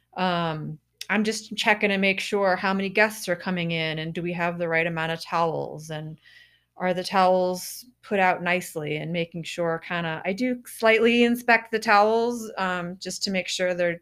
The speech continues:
g-, in good shape and not any stains on them. Um, but basically stuff like that, like, do I have all the remotes? Or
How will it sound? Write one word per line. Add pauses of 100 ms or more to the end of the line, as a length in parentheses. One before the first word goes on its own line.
g-,
in
good
shape
and
not
any
stains
on
them.
Um, (600)
but
basically
stuff
like
that,
like,
do
I
have
all
the
remotes?
Or